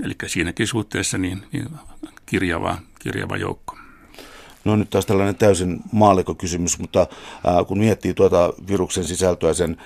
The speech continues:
Speaker 2: sitoutumista bakteeriin, emäksistä puhuttiin, niin, ää, ja sitten tästä itse kopioituvuudesta ja infektoitumisesta,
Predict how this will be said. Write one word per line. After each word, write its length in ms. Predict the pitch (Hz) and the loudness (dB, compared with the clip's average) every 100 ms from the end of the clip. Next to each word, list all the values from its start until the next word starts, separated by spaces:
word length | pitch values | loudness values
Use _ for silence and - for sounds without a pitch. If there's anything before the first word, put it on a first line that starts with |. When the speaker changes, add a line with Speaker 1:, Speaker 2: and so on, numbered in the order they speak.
| - - | -20 -12
Speaker 2:
sitoutumista 680 | - 82 87 82 82 - 90 | -10 -4 -2 -2 -4 -2 0
bakteeriin, 680 | 82 87 - 90 87 85 90 | 2 0 -2 -2 0 -2 -2
emäksistä 680 | 98 98 90 - 87 - - | -2 0 0 -2 -6 -6 -6
puhuttiin, 680 | - 90 92 - 90 87 | -4 -2 -2 -4 -4 -2
niin, 240 | 90 92 92 - - - - - | -2 -2 -4 -10 -20 -20 -6 2
ää, 160 | - - - | 4 4 0
ja 120 | 78 | -4
sitten 220 | - - 90 | -4 -2 -2
tästä 180 | 85 | -2
itse 280 | 69 95 - 80 | -4 -4 -4 -2
kopioituvuudesta 1040 | 98 95 87 80 80 90 87 85 82 - | -2 0 0 -2 -2 -4 -2 -2 -2 -2
ja 140 | 76 85 | -2 0
infektoitumisesta, 960 | 87 80 78 90 85 82 85 85 87 | -2 -6 -2 -2 -2 -8 -8 -6 -6